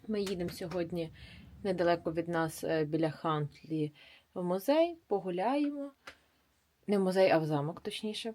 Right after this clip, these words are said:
Погуляємо, посидимо в кафе і приїдемо додому. Зараз у нас дні одноманітні, у нас зараз процес, ми там трошки з документами вирішуємо питання.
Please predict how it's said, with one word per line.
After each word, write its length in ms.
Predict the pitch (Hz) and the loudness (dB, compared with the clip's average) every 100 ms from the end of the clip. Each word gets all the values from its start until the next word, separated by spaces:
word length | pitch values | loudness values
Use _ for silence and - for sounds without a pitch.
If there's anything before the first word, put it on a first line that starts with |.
| _ | _
Погуляємо, 760 | 196 180 185 165 233 294 285 302 _ _ _ _ _ | -6 -4 0 0 0 -4 -10 -14 _ _ _ _ _
посидимо 400 | 214 208 190 190 | -8 -4 -2 -2
в 60 | 180 | -2
кафе 460 | 190 - 269 320 320 | -8 -4 -4 -4 -6
і 260 | 302 349 349 - | -4 -4 -4 -4
приїдемо 360 | 226 220 185 | -4 -2 -6
додому. 360 | 160 147 147 175 - _ - - _ | -6 -8 -10 -10 -16 _ -20 -20 _
Зараз 320 | 214 220 208 202 | 0 2 2 2
у 40 | |
нас 160 | 185 175 | -4 -2
дні 220 | 185 185 | 0 2
одноманітні, 680 | 170 170 175 214 311 - 269 | 2 2 0 0 -4 -4 -4
у 40 | |
нас 240 | 202 180 180 | -2 -2 -2
зараз 300 | 170 170 - | -2 -2 -4
процес, 540 | 170 165 170 170 - | -6 -4 -4 -4 -6
ми 260 | 165 160 156 | -4 -4 -4
там 180 | 151 | -4
трошки 300 | 147 - - | -6 -10 -8
з 40 | 156 | -6
документами 640 | 165 185 220 294 285 254 | -6 -4 -4 -2 -2 -2
вирішуємо 480 | 240 233 226 - 208 | -2 -2 -4 -6 -8
питання. 540 | 196 202 202 190 190 | -8 -6 -4 -4 -6